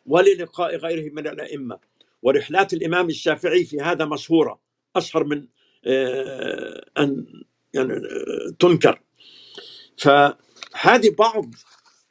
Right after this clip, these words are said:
لمسات من، من، أو نفحات من، من، من فوائد الحج ودوره في وحدة ال-، الأمة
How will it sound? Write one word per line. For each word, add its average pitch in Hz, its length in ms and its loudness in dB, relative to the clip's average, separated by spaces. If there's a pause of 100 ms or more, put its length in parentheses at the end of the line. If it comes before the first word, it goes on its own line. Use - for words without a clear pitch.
(140)
لمسات 160 680 -6 (420)
من، 147 240 -4 (320)
من، 135 500 -6
أو 147 260 -2
نفحات 180 580 0 (260)
من، 143 240 0 (100)
من، 147 180 -6
من 147 180 -4
فوائد 165 640 2 (460)
الحج 135 560 -6 (460)
ودوره 170 1800 2 (720)
في 165 400 4 (120)
وحدة 160 480 -6
ال-، 151 200 -2 (480)
الأمة 160 680 -4